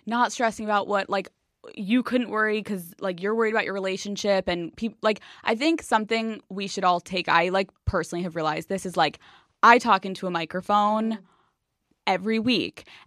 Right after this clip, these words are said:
Speaker 1: And there's some shit that I've said in my past and I'm like, "Fuck, like, I wish I didn't say that about that person." 'Cause I feel like recently it's really come to be obvious that, like, people's relationships fail,
Speaker 2: Mm-hmm.
Speaker 1: succeed,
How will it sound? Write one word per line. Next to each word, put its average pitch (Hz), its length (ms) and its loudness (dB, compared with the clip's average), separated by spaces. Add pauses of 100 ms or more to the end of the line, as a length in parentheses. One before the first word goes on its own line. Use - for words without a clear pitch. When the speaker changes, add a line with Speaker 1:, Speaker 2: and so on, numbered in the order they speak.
Speaker 1:
And 208 260 6
there's 240 200 6
some 247 160 2
shit 240 220 2
that 208 100 4
I've 185 200 8
said 202 200 0
in 190 80 -4
my 185 140 0
past 175 340 2
and 180 40 -6
I'm 175 60 -6
like, 160 240 -10
"Fuck, 220 220 -4
like, 202 100 -4
I 220 100 4
wish 262 220 -2
I 226 80 2
didn't 202 260 -4 (300)
say 226 200 6
that 208 140 4
about 190 200 4
that 190 160 2
person." 196 360 -4
'Cause 220 140 -6
I 196 100 2
feel 262 220 -2
like 247 180 0
recently 196 720 -8 (160)
it's 185 200 -6
really 175 460 -6
come 196 440 -6 (200)
to 185 320 -6
be 180 200 -8 (100)
obvious 180 460 -2
that, 190 160 0
like, 180 180 -2 (520)
people's 254 380 2
relationships 190 1160 -2 (320)
fail, 233 600 6
Speaker 2:
Mm-hmm. 214 100 -8
Speaker 1:
succeed, 226 540 0